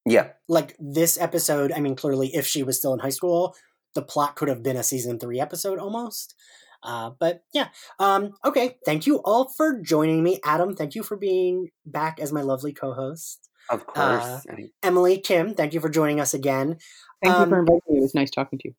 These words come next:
Speaker 2: if you all like Slayer Fest, you can find us on SoundCloud, iTunes, Google Play, Stitcher, and, and Patreon.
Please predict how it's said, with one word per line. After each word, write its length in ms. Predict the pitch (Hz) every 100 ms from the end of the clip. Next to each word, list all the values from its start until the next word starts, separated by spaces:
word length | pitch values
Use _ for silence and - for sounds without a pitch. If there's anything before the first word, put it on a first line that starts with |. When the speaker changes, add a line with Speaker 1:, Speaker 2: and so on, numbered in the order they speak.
| -
Speaker 2:
if 200 | 196 190
you 160 | 196
all 500 | 170 170 170 175 170
like 200 | 131 135
Slayer 400 | - - 175 214
Fest, 460 | 220 - 220 214 -
you 140 | 147 147
can 180 | 147 135
find 320 | 135 135 127
us 200 | 127 - -
on 600 | 139 123 120 117 113 120 131 - _ _ _ _ _ _ _
SoundCloud, 580 | - 269 269 269 262 254
iTunes, 600 | 185 233 247 240 240 202
Google 220 | 160 214 208
Play, 300 | - 175 180
Stitcher, 480 | - 196 - 180
and, 120 | 170 - _ _
and 300 | 165 135 123
Patreon. 800 | - 262 - 143 120 120 165 247